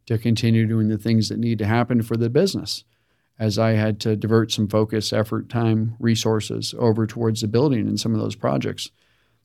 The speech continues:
And as we look to potentially expand in the building, here it is again. And so I'm talking to that leadership team about that and being able to rely and trust in them. But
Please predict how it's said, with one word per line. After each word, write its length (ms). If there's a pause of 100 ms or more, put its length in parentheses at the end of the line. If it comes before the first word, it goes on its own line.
(220)
And 280
as 200
we 120
look 180
to 80
potentially 420
expand 360
in 60
the 40
building, 320
here 160
it 80
is 140
again. 320
And 100
so 100
I'm 120
talking 320
to 60
that 140
leadership 380
team 340 (600)
about 320
that 180
and 100
being 140
able 180
to 60
rely 300
and 180
trust 320
in 120
them. 280
But 180